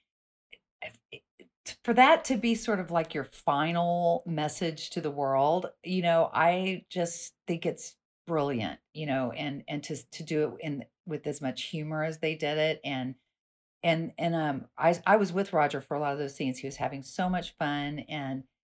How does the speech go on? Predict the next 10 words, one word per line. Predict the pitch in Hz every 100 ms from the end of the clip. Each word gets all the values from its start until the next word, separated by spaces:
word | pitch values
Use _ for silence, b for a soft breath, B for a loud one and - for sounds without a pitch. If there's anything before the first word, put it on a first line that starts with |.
| _ -
his | 156
wife | 147 147 151
was | 165 160
having | 151 147 -
fun. | 147 139 135
And | 123 101 113 - _ _ -
the | 180
th-, | - -
five | 254 247 247
sisters, | 311 - 254